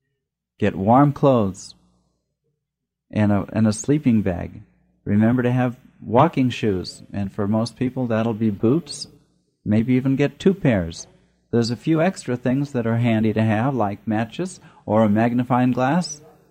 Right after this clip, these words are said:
Maybe you want to do some things for a shelter, maybe a makeshift sh-, shelter like a tent. All these things are good, but you get to figure it out.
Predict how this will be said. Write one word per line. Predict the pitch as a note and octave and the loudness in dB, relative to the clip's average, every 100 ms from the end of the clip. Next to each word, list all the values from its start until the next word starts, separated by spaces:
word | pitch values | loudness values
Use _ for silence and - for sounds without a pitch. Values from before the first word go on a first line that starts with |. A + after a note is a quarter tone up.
| _ _ _ _ _ - | _ _ _ _ _ -4
Maybe | A2 A#2+ C3 | 0 2 2
you | C3 | 2
want | C3+ C3+ A#2 | 2 0 -4
to | _ A#2+ | _ -2
do | C3 C3+ | 2 2
some | - C#3 | 2 0
things | C3 C#3+ C#3 - | 2 0 0 -2
for | C3+ C3 B2 B2 A#2+ - _ _ _ - | 0 2 2 -2 -6 -14 _ _ _ -4
a | C3 | -4
shelter, | - D3 C#3+ A2 F#2+ F#2+ - - | -2 -2 -2 -2 -6 -8 -16 -14
maybe | - A2+ A#2 A#2+ | -2 0 2 2
a | |
makeshift | A#2 A#2+ A2+ - C3 - _ B2+ - | 2 0 -4 -4 -6 -6 _ -10 -10
sh-, | - C#3 C3 | -4 -2 0
shelter | C#3+ C3+ D#3+ C#3+ | 2 2 0 0
like | A#2 A#2 | 0 -2
a | |
tent. | A#2+ F3+ F#3 G#2 - _ - | -6 -2 -2 -4 -14 _ 0
All | G3+ A#3 | 4 4
these | G3+ D#3 | 2 -2
things | - B2+ B2 A2+ | 0 0 0 -2
are | |
good, | G2+ B2+ F#2+ G2+ - _ _ _ - | -4 -4 -6 -10 -16 _ _ _ -2
but | C3 - | -2 0
you | C3 | 0
get | F3 E3 D#3 | 2 0 -2
to | |
figure | D3+ - D3 D3+ | -4 -2 -2 -2
it | D3 | 0
out. | E3+ B2 | 0 -2